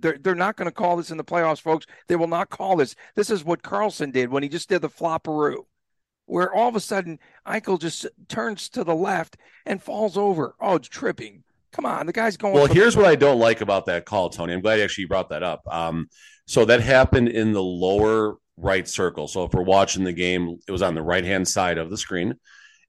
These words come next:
Speaker 2: If you notice, there, the referees, it's a two-referee system. The referees are on opposite ends across from each other, so they can both get a good view. The closest ref to the play does not put his hand up. Okay, fine.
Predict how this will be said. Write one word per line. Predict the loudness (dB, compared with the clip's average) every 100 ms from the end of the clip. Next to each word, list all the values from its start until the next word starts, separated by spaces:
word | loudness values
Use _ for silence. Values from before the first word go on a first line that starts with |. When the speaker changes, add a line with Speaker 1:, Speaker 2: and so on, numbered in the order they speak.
| -8
Speaker 2:
If | -6
you | 0
notice, | 6 8 8 4 -4 -8
there, | 2 2 2 -4 -8
the | 0
referees, | 0 0 -4 -2
it's | -4 -6
a | -10
two-referee | -2 2 2 2 -2
system. | -4 -6 -8 -16 _ -20 _ _ 0
The | 4
referees | 6 4 0 4
are | 4
on | 4 2
opposite | 0 0 -2 -4 -4 -4
ends | -2 0 0 -4 -8
across | -12 0 4 4 2
from | -4
each | -6 -6
other, | -8
so | -4 -4
they | -2
can |
both | -2 -2
get | -4
a | -2
good | -4 -2
view. | -2 -2 -8 _ -20 _ _
The | -6
closest | -2 4 8 6 4 -2 2
ref | 6 6 4
to | -2 2
the | 2
play | 0 2 2 2
does | -4 -6 -4
not | -4 -2
put | -4
his | -6
hand | -8 -10 -12
up. | -6 -2 -2 -2 -2
Okay, | 0 2 2
fine. | 0 -2 -4